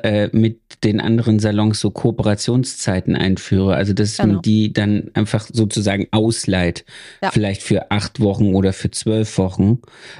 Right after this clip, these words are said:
Speaker 1: Ähm, als wir in Hamburg auf der, auf dem Hair-Festival gesessen
Speaker 2: Ja.
Speaker 1: haben, die Julis Dean,
Speaker 2: Ja.
Speaker 1: die bietet das zum Beispiel an und die macht das sogar europaübergreifend, weil die nämlich sich mit Mark Rido in Bern,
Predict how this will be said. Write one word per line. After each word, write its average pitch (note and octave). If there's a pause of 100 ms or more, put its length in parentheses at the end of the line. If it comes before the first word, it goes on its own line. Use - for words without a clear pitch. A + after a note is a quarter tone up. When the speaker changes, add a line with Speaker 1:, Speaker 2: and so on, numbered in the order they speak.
(160)
Speaker 1:
Ähm, G#2+ (580)
als C#3+
wir D#3
in C3+
Hamburg F#3+
auf C3+
der, A#2+ (400)
auf -
dem B2
Hair-Festival G#2+
gesessen G2
Speaker 2:
Ja. F#2+
Speaker 1:
haben, F#2+
die A2
Julis C3
Dean, G#2+ (160)
Speaker 2:
Ja. B3 (840)
Speaker 1:
die C#3+
bietet E3
das D#3
zum C#3
Beispiel C#3
an B2+
und A2+
die C3+
macht D#3
das C3+
sogar B2
europaübergreifend, A#2
weil A#2
die A#2
nämlich A#2+
sich B2
mit A#2
Mark A2
Rido C#3+
in A#2
Bern, A#2+